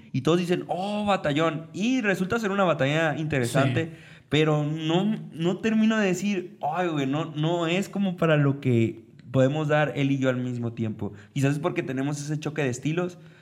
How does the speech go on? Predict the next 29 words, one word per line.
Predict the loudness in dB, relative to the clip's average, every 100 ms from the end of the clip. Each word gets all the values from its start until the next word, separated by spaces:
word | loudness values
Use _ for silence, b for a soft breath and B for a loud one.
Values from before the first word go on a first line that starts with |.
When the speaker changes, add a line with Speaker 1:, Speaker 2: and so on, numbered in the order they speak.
| B
Speaker 1:
de | -8 -6
que | -2
Speaker 2:
Sí. | -2 -2 -2 -4 -2
Speaker 1:
él | -2
fluye | 4 6 6 6 2
y | 0
yo | 0
también | -2 -4
fluyo. | 0 2 2 2 -2 -8 -8
Él | -2 0
tiene | 0 0 0
sus | -4
cosas | 0 0 2 0 -2 B B B
más | -4 0 2 2
buenas | 2 0 0 -2
que | -2
yo | 0 2 2
y | 2
yo | 2
a | 0
lo |
mejor | -2 -2 -4 -2
en | -4
otras | -6 -6 -8
cosas | -6 -6 -6
medio | -6 -6 -6
le | -6 -6 -12 -16 -16
meneo. | -10 -6 -2 -2 -2 -8 B B B B B B -14
Y, | -14